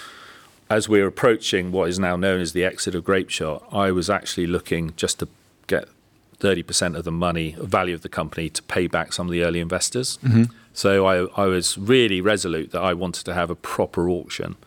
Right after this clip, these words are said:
Speaker 2: Mm-hmm.
Speaker 1: That never happened. So again, I feel, uh, Grapeshot, um, was sold prematurely, but the investors on average got fifteen times their money.
Speaker 2: Mm-hmm.
Speaker 1: So that's a fifteen X return. And in a way, your job as an entrepreneur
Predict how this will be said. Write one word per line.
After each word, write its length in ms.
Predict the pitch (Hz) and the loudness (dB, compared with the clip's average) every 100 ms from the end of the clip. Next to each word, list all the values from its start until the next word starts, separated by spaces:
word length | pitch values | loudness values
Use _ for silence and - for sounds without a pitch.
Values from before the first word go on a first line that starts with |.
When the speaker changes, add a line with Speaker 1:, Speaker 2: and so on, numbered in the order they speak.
| - | -2
Speaker 2:
Mm-hmm. 220 | 117 107 107 | 2 2 2
Speaker 1:
That 160 | 98 95 | -2 0
never 240 | 95 87 | -2 -2
happened. 420 | 98 90 85 73 | -2 -4 -6 -6
So 340 | - 87 87 80 - | -2 0 0 -2 -4
again, 480 | 98 117 98 85 | 0 2 2 -4
I 140 | 85 85 | -6 -6
feel, 400 | - 85 80 80 - - - - _ | 0 0 0 -4 -16 -20 -20 -20 _
uh, 200 | 82 80 | -2 -2
Grapeshot, 760 | 78 98 87 - 92 82 - - - | 0 0 0 -2 -4 -4 -6 -8 -6
um, 400 | 82 82 78 80 _ _ | -4 -4 -4 -8 _ _
was 140 | 95 85 | -4 0
sold 240 | - 87 | 0 0
prematurely, 720 | - 82 78 - 101 78 76 - - - - _ _ - | 0 -4 0 2 4 2 -4 -10 -20 -20 -20 _ _ 4
but 260 | 117 113 - - _ - | 4 4 -4 -20 _ 0
the 140 | 110 | 2
investors 440 | 110 123 - 107 | 4 2 2 0
on 140 | 104 98 | 2 2
average 400 | 98 87 76 - | 0 -2 -8 -4
got 180 | 85 - | -6 0
fifteen 400 | 92 - 87 82 | -2 0 -2 -2
times 320 | 85 80 - | -4 -4 -4
their 120 | 80 | -2
money. 460 | 85 82 85 - - _ | -2 -2 -6 -12 -18 _
Speaker 2:
Mm-hmm. 140 | 110 | 0
Speaker 1:
So 220 | 101 95 | 2 0
that's 200 | 85 - | -2 -2
a 60 | 87 | -6
fifteen 520 | - 90 - 87 85 | -4 -6 -4 -4 -4
X 240 | 80 - - | -4 -6 -8
return. 400 | - 90 85 80 | -2 0 0 -2
And 180 | 82 - - - - _ - | -4 -8 -16 -20 -20 _ -2
in 120 | 104 | 2
a 100 | 101 | 4
way, 420 | 104 113 101 87 | 6 4 4 0
your 360 | 78 92 87 82 | -4 -6 -6 -6
job 420 | - 107 92 82 | 0 2 2 0
as 160 | 85 85 | -2 -2
an 80 | 87 | -2
entrepreneur 720 | 82 - - 92 85 78 | -4 -6 -2 0 0 -2